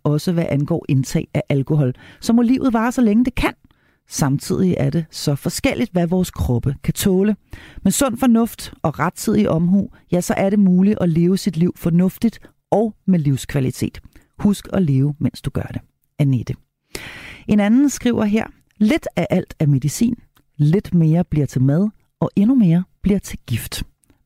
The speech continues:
Med venlig hilsen, Victor." Og, øh, så er der altså endnu en her. Den kommer fra en, der bare kalder sig for Larsen. Og Larsen skriver: "Jeg har ikke været fuld i otte år. Gad det ikke. I mit hoved er det,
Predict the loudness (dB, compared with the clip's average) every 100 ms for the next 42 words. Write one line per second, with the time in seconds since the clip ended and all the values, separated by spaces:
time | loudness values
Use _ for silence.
0 | -2 0 0 0 0 -2 -4 -2 -4 -6
1 | -10 -6 -6 -4 -6 -6 _ _ _ -20
2 | -18 -18 -20 -20 -8 -2 2 2 0 0
3 | 0 0 -2 -2 0 0 0 2 2 4
4 | 2 0 0 -2 -4 -6 -6 -4 -4 -4
5 | -4 -6 -10 _ -8 -6 -4 -4 -6 -6
6 | -4 -4 -4 -6 -10 -6 -6 -4 -2 0
7 | 0 -4 0 0 0 -6 -20 -6 -2 0
8 | -2 0 0 0 -2 -2 -4 -2 -2 2
9 | 0 0 0 0 0 -2 -2 -4 0 0
10 | 0 0 -2 -4 -4 _ _ _ -2 -2
11 | 0 0 0 -4 _ _ _ _ 0 2
12 | 4 2 2 2 0 -4 -4 0 0 0